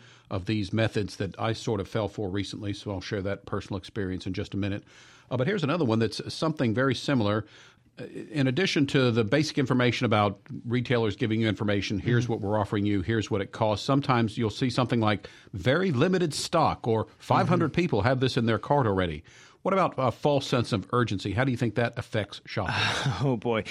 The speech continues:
Speaker 2: So actually, I, I was thinking about this one, and there are, uh, at least two things going on here. One, the false sense of urgency, of course. If there's limited stock, "Oh my gosh, I have to get this before it runs out." Um, but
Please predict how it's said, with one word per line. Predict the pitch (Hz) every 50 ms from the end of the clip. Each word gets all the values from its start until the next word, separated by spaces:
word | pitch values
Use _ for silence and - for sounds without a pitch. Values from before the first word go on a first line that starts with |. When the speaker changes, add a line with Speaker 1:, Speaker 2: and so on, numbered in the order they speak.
| - 220 -
Speaker 2:
So | - - 220
actually, | 214 202 220 220 - 214 190 160 139 -
I, | - - 135 - - 156
I | 156
was | 156 151 -
thinking | - 196 175 196
about | 135 139 127 123 -
this | 127 -
one, | 135 131 127 120
and | - 135 135 131 127
there | 131 135 135 135 135 135 117
are, | - 127 127 127 127 123 123 120 120 120 120 117 113 113 104 - _ -
uh, | - - - - - - - - 120 - - _ _ _ _ _ _ - 156
at | 160 120 165 165 165
least | 175 214 190 - - -
two | 208 185
things | 175 170 151 135 -
going | - 139 135 131 127
on | 127 120
here. | 110 120 107 87 104
One, | 135 156 165 175 175
the | 165 139
false | - 151 135 135 -
sense | - 131 120 113
of | 107 107
urgency, | 104 101 101 - 95 - - - - - -
of | -
course. | - - - - - - -
If | 117 117 - -
there's | 139 135 110 147
limited | 165 175 170 160 147 110
stock, | - - - 131 120 120 - 147
"Oh | 143
my | 139 127
gosh, | 139 127 123 - -
I | 117
have | 113 120 -
to | - 107
get | 113 110 -
this | - 110 -
before | - 113 - - 113 104
it |
runs | 104 113 110 110 104 107
out." | 101 101 98 - - - - - - - - - - - - - - - - _ _
Um, | - 113 120 127 123 123 120 117 117 113 104 - 117 110
but | 143 143 143 123